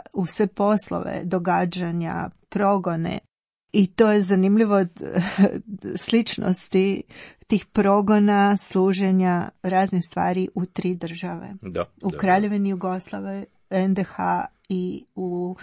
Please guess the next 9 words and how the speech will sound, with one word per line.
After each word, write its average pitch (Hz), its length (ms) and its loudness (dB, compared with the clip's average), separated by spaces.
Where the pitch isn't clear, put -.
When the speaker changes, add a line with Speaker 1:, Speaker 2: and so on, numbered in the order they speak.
Speaker 2:
Komunističkoj 160 540 -4
Speaker 1:
komunističkoj 185 840 0
Speaker 2:
Jugoslaviji. 170 320 -2
Speaker 1:
Jugoslaviji. 170 680 -4
Dakle, 190 480 2
nije 208 460 8
bio 175 240 4
pošteđen 165 640 -6
progona. - 520 -8